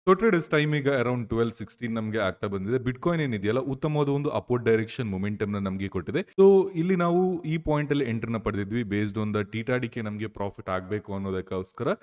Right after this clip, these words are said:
ನಾವು ಟ್ರೇಡ್‌ನ ತಗೊಂಡಿದ್ವಿ. And ನಮ್ಮ ಪೊಸಿಷನ್ ಏನಿದೆಯಲ್ಲ ಈಗ ಪ್ರಾಫಿಟ್ ಅಲ್ಲಿ ರನ್ ಆಗ್ತಾ ಇದೆ.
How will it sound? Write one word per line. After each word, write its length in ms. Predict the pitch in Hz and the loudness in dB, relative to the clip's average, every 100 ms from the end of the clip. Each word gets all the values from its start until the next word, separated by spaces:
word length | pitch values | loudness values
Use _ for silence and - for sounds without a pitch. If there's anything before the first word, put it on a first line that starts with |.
| - _ - | -12 _ -2
ನಾವು 160 | 139 | -2
ಟ್ರೇಡ್‌ನ 320 | 135 113 110 | 0 -2 0
ತಗೊಂಡಿದ್ವಿ. 520 | 107 98 98 98 107 147 | -2 -2 -2 -4 -4 -6
And 220 | 139 139 | -4 -4
ನಮ್ಮ 260 | 143 147 | -4 -4
ಪೊಸಿಷನ್ 500 | 143 131 143 160 165 | -2 -2 -2 -4 -4
ಏನಿದೆಯಲ್ಲ 380 | 127 107 101 113 | -4 -2 -2 -2
ಈಗ 200 | 127 113 | -2 -4
ಪ್ರಾಫಿಟ್ 460 | 110 95 98 120 110 | -2 0 -2 -2 -4
ಅಲ್ಲಿ 160 | 107 | -2
ರನ್ 200 | 95 92 | -2 -2
ಆಗ್ತಾ 280 | 104 95 98 | -2 -2 -2
ಇದೆ. 440 | 107 202 - - | 0 -2 -4 -20